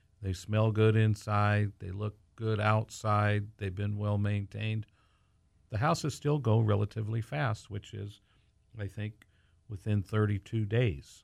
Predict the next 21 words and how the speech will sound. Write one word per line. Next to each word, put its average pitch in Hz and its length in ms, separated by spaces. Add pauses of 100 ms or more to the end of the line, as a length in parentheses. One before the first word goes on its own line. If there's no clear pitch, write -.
(140)
So - 160
that's 110 280
still 127 380
fast 131 560 (120)
if 117 240
the 104 100 (520)
houses 101 360
are 104 80
priced 101 340
right. 104 140 (240)
So - 120
the 139 80
buyers 196 340
have 151 240
to 139 60
be 120 160
ready. 123 520 (580)
The 113 120
good 190 280
thing 117 300
is 107 500